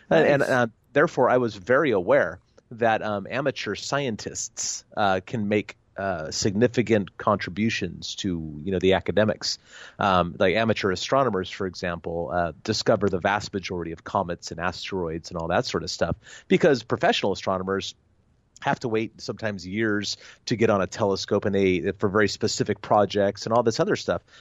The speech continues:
Speaker 1: you know, these high-powered telescopes, so you have to wait in line to, to use and write grants and all this stuff to get on 'em. Um, so the amateurs are the ones that actually do a lot of the field work for the academics.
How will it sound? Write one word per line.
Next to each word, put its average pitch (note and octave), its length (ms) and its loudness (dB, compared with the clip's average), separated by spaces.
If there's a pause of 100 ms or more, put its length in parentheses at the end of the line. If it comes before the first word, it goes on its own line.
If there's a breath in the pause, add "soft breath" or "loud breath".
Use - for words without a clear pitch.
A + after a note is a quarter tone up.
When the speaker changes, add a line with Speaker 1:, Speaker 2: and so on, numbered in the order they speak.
(100)
Speaker 1:
you A2+ 60 -4
know, F#2 60 -2
these F#2 200 -2
high-powered F#2+ 500 -2
telescopes, - 580 -6
so - 60 -12
you - 60 -12
have - 80 -18
to F2+ 100 -8
wait F2 180 -12
in E2+ 100 -14
line F2+ 200 -4
to, E2 80 -10 (180)
to F#2+ 100 -10
use F2 380 -4
and F2 100 -6
write E2 200 -2
grants F#2+ 420 2
and E2+ 80 -4
all E2 80 -2
this E2+ 140 -4
stuff - 220 -4
to - 60 -14
get F2 140 -4
on A2 160 4
'em. E2+ 140 2 (400 loud breath)
Um, A2 240 2
so - 180 4
the A2 160 6
amateurs C3+ 400 0
are G#2 60 -2
the G2 80 -2
ones G2 180 -2
that G2+ 100 0
actually F#2+ 300 0
do G2+ 180 -6
a F#2 40 0
lot G2+ 220 4
of F3 60 2
the F#2+ 80 -2
field D3 340 2
work F2 260 -6
for F#2 160 -6
the E2+ 300 -8 (100)
academics. G2 640 0